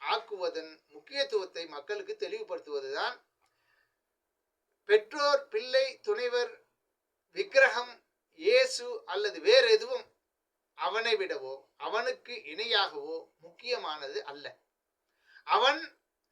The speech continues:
அஸ்ஸமது, எந்த தேவைகளும் இல்லாதவன். ஆனால் அவனையே எல்லா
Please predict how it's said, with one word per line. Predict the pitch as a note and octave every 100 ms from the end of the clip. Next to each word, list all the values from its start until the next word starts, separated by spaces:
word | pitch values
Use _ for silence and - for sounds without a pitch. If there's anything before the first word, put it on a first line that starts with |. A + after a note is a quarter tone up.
| _ F#3+
அஸ்ஸமது, | A3 - F#3 F#3 F#3+ C3+ -
எந்த | D3 A3 C4 C#4+ C#4
தேவைகளும் | G#3+ G#3+ A3+ F#3 - -
இல்லாதவன். | D3+ C#3 B2+ A2 - _ _
ஆனால் | D#3 F#3+ B4+ A#4
அவனையே | - E3+ G#3+ G#3+ A3 B3+ C4+ D3+
எல்லா | D3 G3 B3+